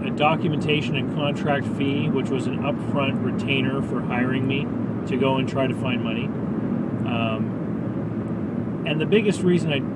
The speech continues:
I charged that was just because I wanted to make sure that people were serious.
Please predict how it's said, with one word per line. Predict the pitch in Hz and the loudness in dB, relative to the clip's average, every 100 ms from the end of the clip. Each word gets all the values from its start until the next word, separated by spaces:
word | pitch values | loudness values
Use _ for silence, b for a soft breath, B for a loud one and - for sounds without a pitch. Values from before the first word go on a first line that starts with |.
| - | -2
I | 127 | -2
charged | - 143 131 - | 0 0 0 0
that | 135 139 143 - | 0 2 0 0
was | 135 123 | -2 0
just | 156 - | -2 -2
because | - 147 | 0 0
I | 143 | 0
wanted | 143 147 | 2 0
to | 147 | 0
make | 147 139 | 0 0
sure | - 139 | 2 2
that | 127 | 2
people | 135 131 | 2 0
were | 117 113 | 0 -2
serious. | - 120 110 117 113 | -2 -2 -2 -2 -2